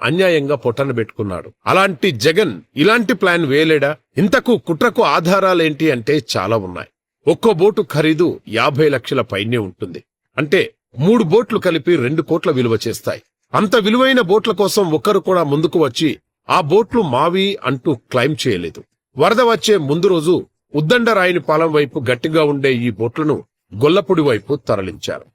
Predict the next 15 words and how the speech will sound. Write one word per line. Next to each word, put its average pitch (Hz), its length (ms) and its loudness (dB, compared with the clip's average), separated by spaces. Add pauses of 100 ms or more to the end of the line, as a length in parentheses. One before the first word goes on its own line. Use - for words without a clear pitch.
(140)
ఎమ్మెల్సీ 202 460 2
తలసిల 208 480 0
రఘురాం 165 480 0 (140)
పలు 196 200 4
దఫాలుగా 196 500 0
వచ్చి 147 440 -2 (100)
ఈ 165 80 0
బోట్లను 190 440 2
పరిశీలించి 156 580 -2
వెళ్లినట్టు 127 460 -2
సాక్షులు 151 500 -2
తెలిపారు. 90 500 -8 (200)
ఇంతటి 196 380 2
భారీ 185 400 2
పడవలను 160 580 0